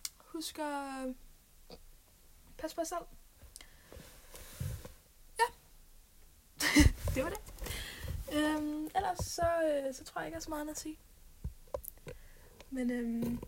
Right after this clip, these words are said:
hvis jeg har nogle gode forslag eller noget, I vil, så sig til, så, øh, skal jeg nok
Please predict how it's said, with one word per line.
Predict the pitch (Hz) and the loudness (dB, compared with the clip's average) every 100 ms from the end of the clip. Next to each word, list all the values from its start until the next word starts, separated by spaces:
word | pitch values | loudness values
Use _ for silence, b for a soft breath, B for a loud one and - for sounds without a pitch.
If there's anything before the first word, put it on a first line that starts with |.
| - - - - - - - - - - - - - - - - - - - - - | -12 -16 -20 -20 -20 -20 -20 -20 -20 -20 -20 -20 -16 -10 -10 -10 -20 -20 -20 -20 -10
hvis | 269 277 | -6 -2
jeg | |
har | 285 | -2
nogle | 277 285 277 | -2 -6 -6
gode | 269 | -6
forslag | 277 285 294 302 - | -2 -4 -4 -6 -6
eller | 262 262 | -4 -2
noget, | 254 262 277 | -2 -4 -6
I | 262 262 269 269 | -6 -6 -8 -8
vil, | 262 294 | -8 -8
så | - - 277 277 | -10 -8 -8 -6
sig | - - 269 | -8 -6 -4
til, | - 349 - | -4 -6 -8
så, | - 294 294 277 | -8 -4 -4 -2
øh, | 254 247 | -4 -4
skal | - 262 | -6 -4
jeg | |
nok | 262 277 - | -6 -8 -14